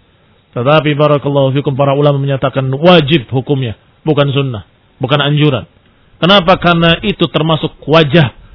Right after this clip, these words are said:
Allah katakan, "Faghsilu wujuhakum," cucilah wajah-wajah kalian. Kata Nabi, "Cucilah wajah kalian dengan memasukkan air ke hidungmu, dengan memasukkan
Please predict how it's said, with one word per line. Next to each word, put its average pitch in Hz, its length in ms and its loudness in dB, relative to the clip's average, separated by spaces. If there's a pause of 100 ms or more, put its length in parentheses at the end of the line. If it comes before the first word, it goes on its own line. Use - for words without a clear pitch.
(260)
Allah 202 240 4
katakan, 190 480 0
"Faghsilu 208 800 0
wujuhakum," 202 880 6 (240)
cucilah 220 560 2
wajah-wajah 202 1040 4
kalian. 208 400 6 (320)
Kata 196 240 4
Nabi, 214 160 4
"Cucilah 262 320 2
wajah 233 240 4
kalian 247 320 4
dengan 220 240 0
memasukkan 226 320 0
air 214 160 2
ke 202 160 4
hidungmu, 226 400 0 (800)
dengan 202 240 4
memasukkan 214 320 2